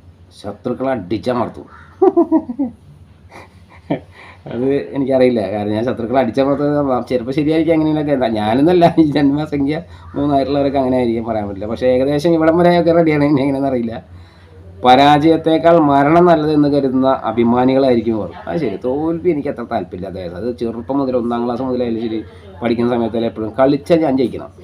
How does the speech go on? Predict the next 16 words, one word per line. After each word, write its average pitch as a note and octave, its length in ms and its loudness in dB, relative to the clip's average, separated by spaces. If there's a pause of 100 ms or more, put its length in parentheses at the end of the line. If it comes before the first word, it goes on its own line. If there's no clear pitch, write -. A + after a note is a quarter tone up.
(420)
അത് C3 100 -4 (140)
എനിക്ക് C3+ 200 -4 (500)
അങ്ങനത്തെ A#2 300 -4
ഒരു A2+ 80 -2
ഇതുണ്ട്. F2 200 -8 (800)
ജയം C3+ 200 4
എനിക്ക് B2+ 200 2
ഭയങ്കര G#2 260 -2
ഇഷ്ടമാണ്. - 260 -16 (1500)
വളഞ്ഞ D3+ 320 6 (100)
വഴികളിലൂടെ E3 580 6 (340)
ഉന്നതിയിലെത്താൻ D3 720 4 (100)
ഇവർ C3+ 120 4 (160)
താല്പര്യപ്പെടുകയില്ല. A2 960 -2 (380)
വളഞ്ഞ G2 420 -6
വഴിയിലൂടെ, D3 340 -6